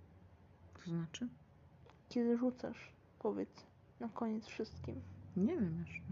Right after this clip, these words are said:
Speaker 1: Właśnie zamówiłam sobie ziołowy tytoń, na który składa się liść krwawnika, liść maliny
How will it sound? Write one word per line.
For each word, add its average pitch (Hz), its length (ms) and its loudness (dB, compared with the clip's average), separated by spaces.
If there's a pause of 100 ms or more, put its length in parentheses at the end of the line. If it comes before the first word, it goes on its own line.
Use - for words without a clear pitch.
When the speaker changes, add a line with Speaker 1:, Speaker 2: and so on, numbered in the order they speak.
(1200)
Speaker 1:
Właśnie 214 320 10
zamówiłam 202 680 12
sobie 170 600 10 (1400)
ziołowy 190 440 12
tytoń, 175 480 10 (600)
na 170 140 4
który 175 340 2
składa 175 480 6
się 156 500 2
liść 160 280 2
krwawnika, 170 800 4
liść 160 280 0
maliny 175 600 4